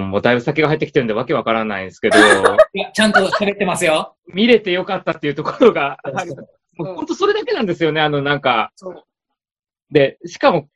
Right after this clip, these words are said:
Speaker 1: 前々から見てきてよかったっていうところもあって、
Speaker 3: うん。
Speaker 1: 今回のシリーズってなんかあの、全部リセットと言いますか、して、初見の人のためだけと言いますか、あの、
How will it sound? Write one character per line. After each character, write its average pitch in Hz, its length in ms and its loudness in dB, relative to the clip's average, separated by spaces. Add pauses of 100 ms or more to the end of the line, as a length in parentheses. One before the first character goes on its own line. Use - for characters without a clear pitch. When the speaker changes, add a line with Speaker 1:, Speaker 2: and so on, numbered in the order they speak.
(140)
Speaker 1:
前 247 280 4
々 311 300 0
か 302 140 0
ら 240 340 0 (160)
見 240 200 -4
て - 120 2
き - 80 -12
て - 140 -4
よ 156 140 4
か 170 120 2
っ 156 100 -8
た 113 100 -8
っ - 40 -16 (100)
て 113 60 -8
い 101 320 -6
う - 80 -12 (540)
と 147 100 2
こ 107 120 4
ろ 127 100 4
も 113 160 0
あ 107 60 2
っ - 40 -8 (140)
て、 104 400 0 (180)
Speaker 3:
う - 60 -4
ん。 - 40 0
Speaker 1:
今 339 60 -4
回 269 120 2
の 170 80 0
シ 160 120 -4
リ 165 140 6
ー 139 40 -4
ズ 135 80 -10
っ - 20 -12 (140)
て 147 260 2
な 135 140 -4
ん 120 40 -14
か 117 120 -4
あ 113 60 -2
の、 113 280 0 (220)
全 240 220 2
部 117 320 -2 (200)
リ 135 100 -8
セ - 140 4
ッ - 80 -10
ト - 80 -12
と - 60 -14
言 110 100 -4
い 104 40 -6
ま 110 120 -10
す - 100 -20
か、 107 400 -4
し - 140 -20
て、 143 380 0 (120)
初 208 140 2
見 233 220 4
の 240 80 0
人 262 180 -4
の 240 100 0
た 214 160 0
め 214 140 0
だ 202 100 -4
け 220 240 0 (320)
と 185 120 -4
言 170 120 0
い 160 60 -4
ま 170 140 -6
す - 100 -14
か、 170 140 0
あ 151 40 2
の、 120 240 -2